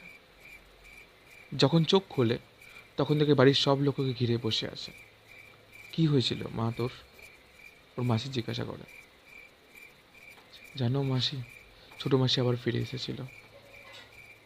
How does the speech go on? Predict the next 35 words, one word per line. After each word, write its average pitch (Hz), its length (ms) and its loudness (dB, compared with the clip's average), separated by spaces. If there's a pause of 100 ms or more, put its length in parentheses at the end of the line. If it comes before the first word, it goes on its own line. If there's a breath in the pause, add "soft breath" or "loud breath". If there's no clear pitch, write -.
ছি, 151 140 -10 (580)
তোর 131 140 2
মাসি 123 300 0
মনে 139 180 0
হয় 139 180 0 (200)
তোর 139 160 2
টানে 127 240 4
আসছে 117 300 0
বারবার 120 320 -4
ধরে, 131 160 -10 (440)
দাঁড়া 127 200 0 (100)
এটার 131 200 2
ভিড় 131 280 2
করতে 123 280 -8
হবে।" 131 220 -10 (840 loud breath)
সবাই 160 180 4
মিলে 175 180 6
চার্চে 123 280 2
যায় 113 200 -2
ওরা। 113 240 -12 (520)
চার্চ 131 160 2
থেকে 127 340 -2 (420)
হোলি 156 220 8
ওয়াটার 147 260 6
যেটা 131 260 0
হয় 117 180 -2 (540 soft breath)
সেটাকে 143 260 4
নিয়ে 120 220 4
আসে, - 260 -6 (720)
সমস্ত 135 260 2
ঘরের 123 160 4
মধ্যে 131 140 4
ছিটিয়ে 135 340 2
দেওয়া 135 220 8
হয়। 131 180 -2